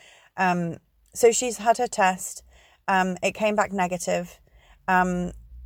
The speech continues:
obviously. And, um, she's had to go in today with, um, a mask on. She's seven years old. So if she's negative, why is she wearing a mask? If she's not got anything to transmit, nothing transmissible, why has she got to wear one?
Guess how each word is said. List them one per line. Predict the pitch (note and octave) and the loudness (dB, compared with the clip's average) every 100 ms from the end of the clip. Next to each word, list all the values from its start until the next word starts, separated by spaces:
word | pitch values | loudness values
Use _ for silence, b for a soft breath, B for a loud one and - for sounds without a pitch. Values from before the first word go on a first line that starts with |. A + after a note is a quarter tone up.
| - - | -16 -2
obviously. | F3+ F3 E3+ E3+ F3 F3 F#3 - | -2 0 -2 -2 -6 -6 -8 -4
And, | F#3 F#3 F3+ F3+ F3+ F#3 | 2 2 2 -2 -2 0
um, | F3+ F3+ F3 E3 | 2 0 -4 -8
she's | - G3+ F#3+ F#3 - | -6 -4 -4 -6 -8
had | F3 F#3+ - | -6 -6 -6
to | G#3 | -2
go | G3 F#3 | 2 4
in | F3+ | 2
today | F3+ F#3 F3 E3 | -4 -2 -2 0
with, | E3+ E3+ - - | -2 -4 -6 -4
um, | E3 E3 E3 - - - | -2 -2 -6 -6 -6 0
a | G3 | 4
mask | G#3 - - | 4 2 -4
on. | D#3+ D#3+ - - | -6 -8 -12 -16
She's | - A3 | -10 0
seven | - A3+ | 4 6
years | G#3+ F#3+ G3 | 4 0 2
old. | G3 E3+ F#3 - b b b b b b | 2 2 -4 -14 b b b b b b
So | - | 6
if | C#4 D#4+ | 6 6
she's | - G4 | 2 2
negative, | C#4 C4 D4 - F3+ F#3 | 2 0 0 -2 -2 2
why | G#3 | 0
is | A3 | 0
she | - | -2
wearing | B3+ G#3+ G#3 | 6 6 6
a | G3 | 0
mask? | F#3+ D3+ D3 - | -2 -4 -6 -10
If | G3 | -8
she's | - A3+ | -8 -4
not | A#3 - | -4 -2
got | G#3 - | -4 -2
anything | C4 C#4 B3+ | -4 -4 -10
to | - | -12
transmit, | - A3+ G#3 G3 F#3 D3+ - - - | -6 -4 -4 -4 -4 -6 -10 -14 0
nothing | A3 A3 G#3 | 0 0 0
transmissible, | G3+ F#3+ G3+ G3 F#3 D#3+ D#3+ B B - | 0 0 -2 -4 -4 -4 -4 B B 4
why | A3 | 4
has | A3+ | 4
she | B3+ | 0
got | A3+ - | -4 -2
to | |
wear | A#3 B3 A3 | 2 4 4
one? | F3 - | 0 -8